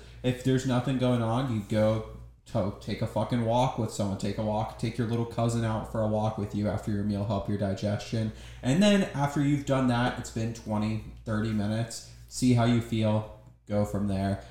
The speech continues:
That's the b-, biggest recommendation I can make. Trust me, you're gonna be a lot fuller than you think you are, because I am someone who, I don't even,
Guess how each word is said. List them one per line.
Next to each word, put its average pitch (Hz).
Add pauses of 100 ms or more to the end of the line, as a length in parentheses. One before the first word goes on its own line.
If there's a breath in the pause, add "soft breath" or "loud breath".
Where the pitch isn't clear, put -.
(120)
That's 104
the 101
b-, 104 (120)
biggest 120
recommendation 101
I 95
can 98
make. 101
Trust -
me, 110
you're 104
gonna 107
be 104
a 95
lot 101
fuller 107
than 101
you 98
think 151
you 143
are, 135
because 120
I 104
am 110
someone 110
who, 104 (400 loud breath)
I 139
don't 139
even, 120